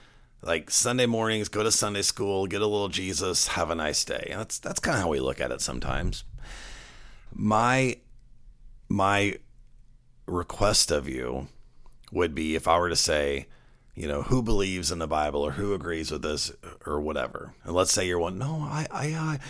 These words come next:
Christian's good, like, Bible's good. Like, yeah, yeah, yeah." Okay, cool. So you have a, you have a child. How about you open it up with them? "Oh, the Bible's confusing. Weird words, don't even understand ever what it means."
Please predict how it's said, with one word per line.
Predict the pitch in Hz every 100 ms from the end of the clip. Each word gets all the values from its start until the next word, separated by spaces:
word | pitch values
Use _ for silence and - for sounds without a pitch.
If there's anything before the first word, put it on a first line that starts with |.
| - -
Christian's | - 175 175 151
good, | - 165 170 143
like, | 123 117
Bible's | 139 151 147
good. | 135 143 147 135 117
Like, | 113 117
yeah, | 113 123
yeah, | 147 135
yeah." | 131 131 107 - - -
Okay, | 214 202 160
cool. | - 101 - - - - - -
So | -
you | 113 113
have | 110
a, | 104 -
you | 98
have |
a | 95
child. | - 92 71 - -
How | 127
about | 135 151
you | 131
open | 87 101 101
it | 92
up | 80 78 - - -
with | 82 76
them? | 69 60 58 - - -
"Oh, | 110 113
the | 110
Bible's | 92 92 87
confusing. | - 73 76 73 64 62 - -
Weird | 87 92 90
words, | 82 82 82 82 78 -
don't | - 85
even | 85 82
understand | 78 78 80 78
ever | 78 76
what | 71 73
it | 69
means." | 71 71 71 71